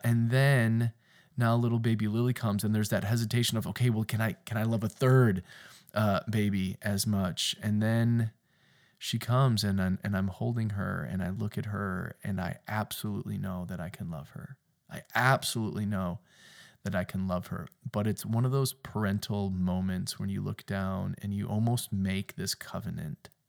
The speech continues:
"I will do whatever I possibly can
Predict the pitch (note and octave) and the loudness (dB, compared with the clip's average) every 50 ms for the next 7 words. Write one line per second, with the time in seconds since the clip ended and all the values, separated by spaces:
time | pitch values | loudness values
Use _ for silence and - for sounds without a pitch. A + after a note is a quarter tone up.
0 | _ _ _ _ _ _ _ _ _ _ _ _ _ _ _ _ _ _ _ _ | _ _ _ _ _ _ _ _ _ _ _ _ _ _ _ _ _ _ _ _
1 | _ _ _ _ - G2 G2 G2+ G#2+ A2+ A#2+ A#2 A#2 A#2+ A2 A2 - A2+ A2 G#2 | _ _ _ _ 0 2 4 4 4 2 2 0 0 -2 -4 -4 -4 -4 -4 -2
2 | G2+ G#2 - G2+ F2 D#2 - A2 - _ _ _ _ _ _ _ _ _ _ _ | -2 -4 -6 -8 -8 -8 -10 -12 -12 _ _ _ _ _ _ _ _ _ _ _
3 | _ _ _ _ _ _ _ - A2+ G#2 - - - G2+ G#2 G2 A2+ A2 G#2 - | _ _ _ _ _ _ _ -4 -4 -4 -4 -2 -4 -4 -2 0 0 0 0 0
4 | G2+ G2 F#2+ - - - - F2+ F#2 F#2+ - - G2 - G2+ G2+ - - - - | 0 -2 -2 -4 -6 -2 0 0 0 0 -2 -4 -6 -6 -6 -8 -10 -10 -12 -14
5 | - D#2+ - - - | -12 -12 -12 -14 -14